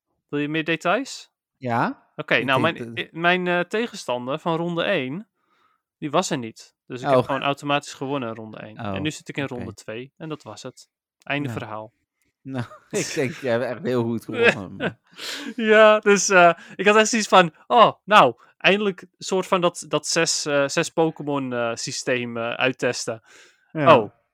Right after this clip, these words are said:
Speaker 1: ik heb geen tegenstander. Ik moet wachten tot ronde twee. Oké."
Speaker 2: Hmm.
Speaker 1: <laughs> Dus dat.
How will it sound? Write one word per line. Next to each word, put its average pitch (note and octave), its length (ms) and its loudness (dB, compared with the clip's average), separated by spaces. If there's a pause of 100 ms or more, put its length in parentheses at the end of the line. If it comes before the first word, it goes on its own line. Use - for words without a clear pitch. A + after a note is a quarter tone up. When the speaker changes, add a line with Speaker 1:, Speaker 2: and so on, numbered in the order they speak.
(260)
Speaker 1:
ik - 120 -10
heb D3 100 0
geen D3+ 160 -2
tegenstander. A#2 720 -4
Ik C3 160 -14
moet C3 120 -8
wachten C3 280 0
tot A#2 140 -14
ronde A#2+ 240 -12
twee. - 380 -12 (880)
Oké." - 400 -8 (100)
Speaker 2:
Hmm. F3+ 340 -12
Speaker 1:
<laughs> - 380 -12 (960)
Dus - 160 -16
dat. - 420 -4